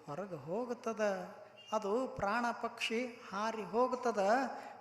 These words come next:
ಅದಕ್ಕೆ ನೀನು ಬರುವಾಗನೂ ಏನೂ ತಂದಿಲ್ಲ, ಹೋಗುವಾಗನೂ ಏನೂ ಒಯ್ದಿಲ್ಲ. ಹೋಗ್ತೈತೆ ಅಂದ ಬಳಿಕ ಯಾಕಷ್ಟು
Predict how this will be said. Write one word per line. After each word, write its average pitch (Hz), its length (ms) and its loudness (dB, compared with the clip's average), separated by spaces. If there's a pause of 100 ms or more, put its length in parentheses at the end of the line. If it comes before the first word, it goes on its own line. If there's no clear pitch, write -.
(140)
ಅದಕ್ಕೆ 247 400 2
ನೀನು 247 280 0 (640)
ಬರುವಾಗನೂ 214 760 0
ಏನೂ 190 300 -4
ತಂದಿಲ್ಲ, 160 580 -6 (640)
ಹೋಗುವಾಗನೂ 214 680 0
ಏನೂ 196 340 -4
ಒಯ್ದಿಲ್ಲ. 170 560 -2 (680)
ಹೋಗ್ತೈತೆ 240 560 0
ಅಂದ 220 180 -4
ಬಳಿಕ 208 360 0 (440)
ಯಾಕಷ್ಟು 226 880 0